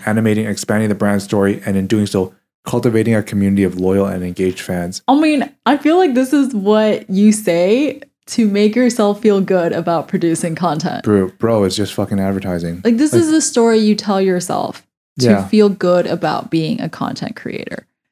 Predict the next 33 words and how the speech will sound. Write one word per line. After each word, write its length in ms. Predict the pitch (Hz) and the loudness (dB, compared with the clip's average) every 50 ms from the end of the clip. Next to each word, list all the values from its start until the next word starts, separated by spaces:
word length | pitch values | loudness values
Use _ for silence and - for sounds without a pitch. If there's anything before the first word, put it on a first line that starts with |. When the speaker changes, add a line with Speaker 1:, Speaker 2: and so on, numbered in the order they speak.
| _ _ _ - | _ _ _ -4
Speaker 2:
as 160 | 180 190 180 | -2 0 0
opposed 400 | 196 180 - 196 185 185 185 - | 0 0 2 2 2 2 2 2
to 280 | - 180 175 170 - - _ _ _ _ _ _ _ _ - - 135 - - | 2 4 4 4 2 -2 _ _ _ _ _ _ _ _ -20 -20 -18 -8 -4
Speaker 1:
We're 140 | 175 - | 0 2
Speaker 2:
looking 260 | 208 226 247 - 247 - | 4 4 4 6 6 6
at 100 | 165 - | 6 4
Speaker 1:
glorified 240 | - - - - | 4 2 2 2
Speaker 2:
it. 260 | 202 202 175 - - _ _ _ _ _ | 2 0 0 -2 -6 _ _ _ _ _
Speaker 1:
marketers. 600 | - 120 113 107 101 - 101 90 82 87 90 - - _ _ _ | -2 0 0 0 0 0 0 0 -2 -2 -6 -10 -14 _ _ _
I've 140 | - 117 110 | -2 -2 0
said 180 | - - 127 120 | 0 0 0 0
this 120 | 120 110 | 0 0
before. 580 | 127 104 92 - 117 120 113 127 117 - - - _ _ _ _ _ _ _ _ _ _ _ - | 0 0 0 0 0 0 2 0 -2 -4 -6 -14 _ _ _ _ _ _ _ _ _ _ _ -8
Speaker 2:
Yeah. 120 | 147 - - _ _ - | -8 -8 -8 _ _ -6
Speaker 1:
Yeah. 180 | - - - - _ _ _ - | -4 -4 -6 -6 _ _ _ -6
Speaker 2:
Yeah, 100 | 175 165 | -4 -2
but, 160 | 151 180 175 | 0 -2 -2
but 120 | 160 - - | -2 -4 -4
actually, 300 | - 226 269 247 254 220 | -2 0 0 2 2 2
I 60 | 175 | 2
re-listened 1160 | 190 175 165 165 190 202 208 202 202 196 - 170 170 180 180 180 - 175 170 165 165 156 - - _ _ - | 0 0 0 0 2 2 4 4 2 0 0 0 0 0 0 -2 -2 -4 -2 -2 -2 -4 -6 -8 _ _ -12
recently 880 | - 160 156 170 180 175 - - - - 156 156 151 160 - - - - | -10 -4 -2 -2 -2 -2 -2 -4 -6 -4 -4 -4 -4 -4 -6 -8 -10 -12
to 140 | - - 165 | -10 -6 -4
your 300 | 156 156 165 170 170 - | -4 -2 -2 -2 -2 -4
conversation 960 | - - - 170 160 160 165 160 - 170 156 160 - - 156 156 156 156 156 | -6 -8 -6 -6 -4 -4 -4 -4 -4 -4 -4 -4 -4 -6 -6 -6 -6 -4 -4
with 260 | 160 160 156 151 - | -2 -2 -2 -4 -4
Jasper 360 | - 151 147 156 - 160 156 | -6 -6 -6 -6 -6 -6 -4
Wong 340 | 160 156 143 139 - - - _ _ _ _ _ _ _ _ _ _ _ _ - | -4 -2 -4 -4 -4 -6 -10 _ _ _ _ _ _ _ _ _ _ _ _ -4
Speaker 1:
Oh, 120 | 147 120 | -2 0
nice. 220 | 101 104 101 95 180 | 0 0 0 0 0
Speaker 2:
for 220 | 175 170 165 - | 0 0 -2 -2
Unexpected 480 | - 160 156 - - - 160 - 151 - | -4 -6 -8 -8 -6 -8 -6 -6 -8 -10
Connections, 720 | - - 151 151 - - 214 240 277 294 - - - - | -10 -8 -8 -8 -4 0 2 2 2 0 -2 -8 -16 -18